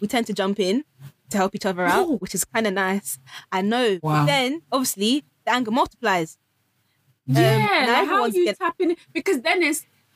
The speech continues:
Speaker 2: you and your
Speaker 1: No,
Speaker 2: bestie.
Speaker 1: because you know what?
Speaker 2: I know you're gonna go
Speaker 3: Mm-hmm.
Speaker 2: and speak to your besties, and I'm just there like, "Yo, I barely like them. Like, it's all even. I like you all the same. <laughs> There's no besties here."
Speaker 1: You know what I've, I've decided? Well, I, I personally think that, like,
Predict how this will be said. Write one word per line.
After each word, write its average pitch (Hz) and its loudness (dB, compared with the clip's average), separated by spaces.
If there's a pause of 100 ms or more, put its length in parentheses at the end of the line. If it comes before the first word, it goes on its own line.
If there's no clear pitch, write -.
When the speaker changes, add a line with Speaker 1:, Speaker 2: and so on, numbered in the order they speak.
(120)
Speaker 2:
you 277 0
and 254 2
your 247 2
Speaker 1:
No, 320 0
Speaker 2:
bestie. - -2
Speaker 1:
because 294 2
you 349 0
know 392 2
what? 262 0
Speaker 2:
I 247 2
know 277 4
you're - 4
gonna 269 2
go 190 2
Speaker 3:
Mm-hmm. 247 4
Speaker 2:
and 247 0
speak - -4
to 277 -4
your 208 -2
besties, 277 -2
and 285 0
I'm 294 2
just 320 -2
there 302 0
like, 196 -4
"Yo, 240 0
I 214 0
barely 254 0
like 233 2
them. 190 -2
Like, 214 -2
it's 220 -4
all 330 0
even. 220 0 (100)
I 262 0
like 359 0
you 311 -8
all 320 -2
the 247 0
same. 247 0 (180)
<laughs> - -20
There's - -2
no 381 2 (360)
besties 220 -2
here." - 2
Speaker 1:
You 302 4
know 359 0
what 330 -2
I've, 269 0 (100)
I've 220 0
decided? 214 -2 (180)
Well, 202 0
I, 208 0
I 233 -2
personally 175 -8
think 151 -6
that, 123 -4
like, 143 -6